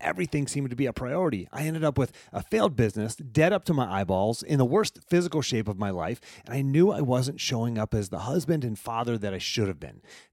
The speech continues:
That's when I realized that there was a framework in my life that I used when I was one of the top wrestlers in the country. And I realized that top performing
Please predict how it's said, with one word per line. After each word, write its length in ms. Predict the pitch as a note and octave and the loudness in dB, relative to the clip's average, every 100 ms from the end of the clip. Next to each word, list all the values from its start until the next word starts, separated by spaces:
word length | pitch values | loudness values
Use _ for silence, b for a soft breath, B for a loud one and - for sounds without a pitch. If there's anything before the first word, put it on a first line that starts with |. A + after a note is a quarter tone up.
| - | -8
That's 260 | C#3+ - D#3+ | -6 -6 -4
when 100 | E3+ | 0
I 60 | |
realized 400 | C#3+ B2+ A2 A2 G#2 | 2 2 2 -2 -4
that 60 | |
there 140 | G#2+ G2+ | -2 -2
was 120 | G2+ | -2
a 60 | |
framework 720 | G2+ - C#3+ D#3+ E3 A#2+ - - | -8 -6 -4 0 2 2 0 -2
in 200 | D3+ D#3+ | 0 0
my 180 | C#3 B2 | 0 -2
life 300 | A2+ A#2+ A#2 | -2 -4 -4
that 100 | G2+ | -4
I 40 | |
used 440 | G#2+ F#3+ A#3+ E3 | -2 0 2 0
when 100 | B2 | 0
I 60 | A#2 | -2
was 140 | A#2+ | -2
one 100 | B2+ | -2
of 80 | B2 | -4
the 60 | G#2+ | -6
top 380 | - D#3 D#3 - | -8 -8 -8 -8
wrestlers 540 | C3 D#3 C3 C#3 A#2 | -4 -4 -2 -2 -4
in 220 | - D3 C3 | -4 -2 -2
the 40 | |
country. 500 | - - - F2+ C#2+ - | -4 -6 -4 -8 -8 -2
And 80 | B2+ | 0
I 60 | |
realized 460 | C3 G#3 - B2+ A#2 | 4 4 2 0 -2
that 120 | C3+ | -4
top 280 | - C4+ - | -4 -8 -6
performing 460 | B2+ E3 C3 A#2 | -4 -2 -2 -4